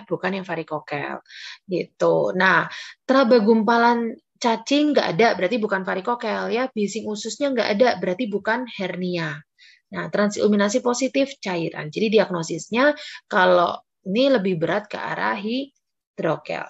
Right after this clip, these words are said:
B. Kalau spermatokel tadi riwayat operasinya vasektomi, kemudian biasanya benjolannya lebih terlokalisir ya di daerah postero superior.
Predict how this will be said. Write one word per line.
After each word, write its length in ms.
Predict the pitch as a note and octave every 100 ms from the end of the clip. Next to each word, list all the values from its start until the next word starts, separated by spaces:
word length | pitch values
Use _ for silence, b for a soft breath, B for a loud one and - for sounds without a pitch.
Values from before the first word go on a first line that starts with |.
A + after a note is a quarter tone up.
| -
B. 320 | F3+ F3 -
Kalau 240 | - F3
spermatokel 800 | F3+ - F3 F3 E3 D#3 G#3 B3 C4
tadi 240 | G#3 A3+ A#3+
riwayat 240 | G#3 G3+
operasinya 400 | F#3 F#3 - F3+
vasektomi, 880 | F3+ F3 E3+ E3 D#3 E3+ A3+ C4+ C#4
kemudian 400 | A3+ F3 F3 G3
biasanya 400 | F#3 F3 F#3 G#3
benjolannya 480 | G3 F#3 F3 G3+ G#3+
lebih 160 | G#3
terlokalisir 560 | G#3+ G3+ G#3 G#3+ G#3 A#3+
ya 160 | C4+ C#4 _
di 160 | G3 F3
daerah 400 | - F3 G#3+ G#3
postero 560 | F#3 - F#3 G#3+ C4 _ b b b
superior. 720 | - F#3+ F3 D#3 D3+ D3 C#3